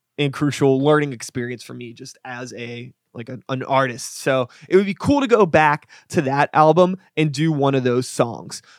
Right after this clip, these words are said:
Probably one of the first few tracks on the album. I'm gonna probably go with the f-, the opening track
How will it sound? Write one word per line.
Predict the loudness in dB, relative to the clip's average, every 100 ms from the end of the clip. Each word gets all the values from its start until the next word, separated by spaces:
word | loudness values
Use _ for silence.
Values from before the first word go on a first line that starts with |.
| -2
Probably | 2 2 0 -2
one | 0 2
of | 0
the |
first | -2 -2 -2 -4
few | -6 -4
tracks | 0 0 0 -2
on | -2
the | 0
album. | 2 2 2 -2 -6 _ _ _ -4
I'm | -2
gonna | 0 -2
probably | 0 0
go | 2 4
with | 4 0 -4 -16 -4
the | -4
f-, | -4 0
the | 4
opening | 4 4 2 -2
track | 0 0 0